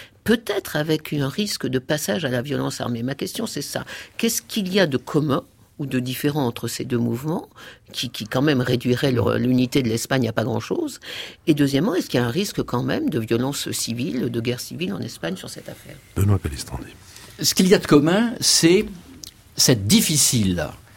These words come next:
Speaker 3: définition de l'identité espagnole et la reconnaissance d'une plurinationalité ou d'une, pardon pour le, le, le, le néologisme qui n'est pas beau, d'une pluriculturalité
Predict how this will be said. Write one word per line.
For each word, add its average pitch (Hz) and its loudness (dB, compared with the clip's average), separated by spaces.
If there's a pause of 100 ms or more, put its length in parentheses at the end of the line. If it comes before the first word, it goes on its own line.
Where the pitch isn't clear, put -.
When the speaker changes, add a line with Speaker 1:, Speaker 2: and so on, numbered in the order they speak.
(180)
Speaker 3:
définition 131 4
de 135 2
l'identité 127 2
espagnole 110 2 (340)
et 135 4
la 110 4
reconnaissance 147 2
d'une 107 2 (360)
plurinationalité 123 4
ou 131 4
d'une, 107 2 (200)
pardon 117 4
pour 110 2
le, 95 4
le, 92 0
le, 90 -2
le 92 0
néologisme 113 6
qui 95 -2
n'est 101 2
pas 98 2
beau, 151 4
d'une 113 4
pluriculturalité 143 2